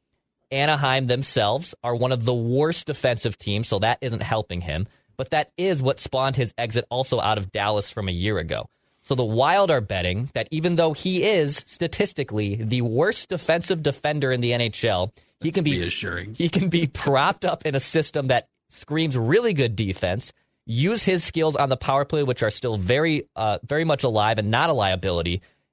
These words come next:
Speaker 1: and that makes you also a little bit more dangerous. They're finding new ways to still create offense and win games, and they're gonna try their best to probably win a lot of two to one, three to two games. This is not the Wild team from last year that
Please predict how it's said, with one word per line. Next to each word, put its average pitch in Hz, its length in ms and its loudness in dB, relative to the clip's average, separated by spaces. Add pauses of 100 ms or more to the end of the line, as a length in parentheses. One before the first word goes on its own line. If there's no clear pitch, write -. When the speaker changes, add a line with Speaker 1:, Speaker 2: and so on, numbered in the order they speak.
(100)
Speaker 1:
and 127 180 -2
that 135 220 4
makes 139 260 0
you 135 80 2
also 123 380 0
a - 20 2
little 110 280 2
bit 104 160 -2
more 104 180 0
dangerous. 90 420 -2
They're 107 140 -4
finding 135 400 2
new 139 180 2
ways 139 380 2
to 117 100 -4
still 123 200 -2
create 120 360 0
offense 120 400 -2
and 92 160 0
win 120 200 0
games, 104 400 0 (300)
and 113 140 -2
they're 139 100 4
gonna 196 140 2
try 175 360 0
their 180 160 2
best 131 340 -4
to - 60 -8
probably 160 420 0
win 123 260 0
a 151 80 0
lot 101 380 0 (340)
of 110 180 -6
two 151 200 0
to 160 60 2
one, 139 460 0 (180)
three 135 220 -2
to 156 80 -2
two 147 200 -2
games. 131 380 0
This 110 120 -2
is 110 80 -4
not 127 200 2
the 127 80 -4
Wild 110 300 0
team 127 160 -2
from 110 200 -4
last 107 300 0
year 147 100 -4
that 101 240 -2